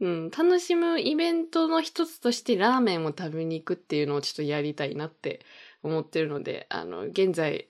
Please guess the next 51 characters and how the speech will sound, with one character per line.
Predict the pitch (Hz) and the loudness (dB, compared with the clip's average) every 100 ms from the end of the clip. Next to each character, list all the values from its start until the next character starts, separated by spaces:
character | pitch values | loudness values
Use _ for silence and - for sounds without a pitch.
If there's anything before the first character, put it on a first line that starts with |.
| _ | _
ラ | 190 | -4
ー | 202 | -2
メ | 165 | -2
ン | 151 | -4
食 | 165 | -6
べ | 160 | -4
に | 160 | -4
行 | 160 | -4
っ | |
て | 170 | -6
く | - 170 | -2 0
れ | 165 | 2
る | 160 160 160 | 2 0 -4
友 | - 165 | -8 -4
達 | 160 156 156 | -4 -4 -6
募 | 160 | -4
集 | 160 160 | -6 -6
中 | 160 | -6
で | 151 156 | -4 -6
す。 | - - _ | -8 -14 _
は | - 175 | -4 -4
い、 | 170 - | -4 2
よ | 202 | 4
ろ | |
し | 208 - | 6 2
く | - | 4
お | |
願 | 262 254 | 4 4
い | 214 | 0
し | - - | -2 -2
ま | |
す。 | 196 - - _ _ - - 294 - 302 - _ - 427 - - - _ _ _ - | -6 -8 -20 _ _ -12 -10 -10 -10 -12 -14 _ -10 -6 -6 -8 -18 _ _ _ -16
<laughs> | |
叫 | - 214 285 294 | -10 -2 4 4
び | 285 | 4
た | 294 285 | 4 6
い、 | 285 269 - - | 6 4 0 -4
叫 | - 262 302 | 0 6 12
び | 370 - | 12 12
た | 349 | 8
い | 302 | 6
こ | - - | 6 2
と | 175 | 4
が | 175 | 2
こ | - 190 | 4 6
れ | 190 | 6
な | 175 | 4
ん | 147 | 2
や。 | 160 240 - | -2 -6 -2
め | |
っ | 147 | 0